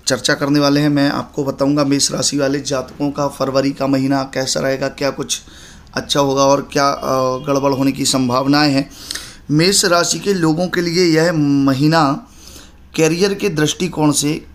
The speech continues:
अच्छा है। दसम भाव में मौजूद शनिदेव और बुध ग्रह मिलकर अच्छे परिणाम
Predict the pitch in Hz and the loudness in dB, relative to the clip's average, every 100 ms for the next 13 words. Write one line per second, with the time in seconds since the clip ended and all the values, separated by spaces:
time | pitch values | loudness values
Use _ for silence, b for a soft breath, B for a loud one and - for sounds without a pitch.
0 | - 120 - 143 135 127 120 123 147 139 | -8 -6 -2 0 0 0 -2 -2 0 2
1 | 139 147 151 165 B B B - 139 147 | 2 2 2 0 B B B -8 -2 2
2 | 151 160 196 165 - 156 160 156 156 165 | 2 2 0 0 0 2 2 2 0 0
3 | - 143 147 143 165 165 170 156 151 165 | 0 0 2 0 0 0 -2 0 2 2
4 | 160 131 131 147 151 170 - 139 - 160 | 2 0 2 2 4 0 -2 -4 -2 -2
5 | 151 139 139 147 160 | 0 0 4 2 2